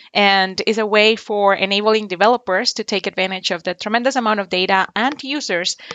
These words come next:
that are not only within Office three sixty-five and Azure Active Directory, but also now in other services like Intune or Windows or, um, s-, our security offerings, all of those services coming together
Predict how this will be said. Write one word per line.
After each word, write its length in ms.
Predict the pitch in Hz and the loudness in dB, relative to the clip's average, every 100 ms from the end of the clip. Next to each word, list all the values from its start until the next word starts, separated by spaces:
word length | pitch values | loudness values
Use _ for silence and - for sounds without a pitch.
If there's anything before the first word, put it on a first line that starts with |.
| - | -8
that 160 | - 196 190 | -2 0 2
are 420 | 185 180 175 175 - - - | 4 4 4 0 -8 -20 -4
not 140 | 202 - | -2 2
only 360 | 240 254 269 | 2 4 2
within 340 | 247 233 214 208 | 2 2 0 0
Office 240 | 190 233 - | -2 -2 -4
three 100 | 233 | -4
sixty-five 580 | 220 - - 185 190 | -4 -6 0 2 2
and 100 | 202 | 0
Azure 200 | 185 185 | -2 0
Active 260 | 190 - 180 | -2 -2 -6
Directory, 560 | 160 190 247 - 285 277 | -2 0 -2 -2 -2 0
but 240 | 196 - - | 0 -2 -2
also 300 | 190 190 208 | -2 -2 -2
now 340 | 190 185 175 | 0 2 2
in 360 | 175 185 175 175 | -2 -8 -10 -4
other 180 | 190 208 | -2 -2
services 460 | - 190 190 190 - | -2 -4 -6 -8 -6
like 140 | 165 | -4
Intune 600 | - 254 247 254 247 233 | -2 -2 -2 -2 -2 -2
or 140 | 165 | -4
Windows 680 | 170 220 220 208 208 202 202 - | -2 0 4 4 4 2 -2 -4
or, 380 | 185 175 170 - - - - | -2 0 0 -2 -8 -12 -2
um, 600 | 196 180 175 175 175 170 - - | 4 4 4 0 -10 -14 -16 -18
s-, 100 | - - | -10 -4
our 120 | 202 | -4
security 540 | 185 - 247 240 240 | -4 -4 -2 -2 0
offerings, 600 | 214 208 220 208 202 208 - - - | 2 2 0 -2 -4 -8 -14 -10 0
all 160 | 247 285 | 4 4
of 140 | 277 | 2
those 160 | 247 240 | 0 2
services 400 | 226 226 226 - | 0 0 -6 -4
coming 300 | - 208 208 | -2 -2 -2
together 640 | 214 180 196 190 185 175 | -4 0 0 2 2 2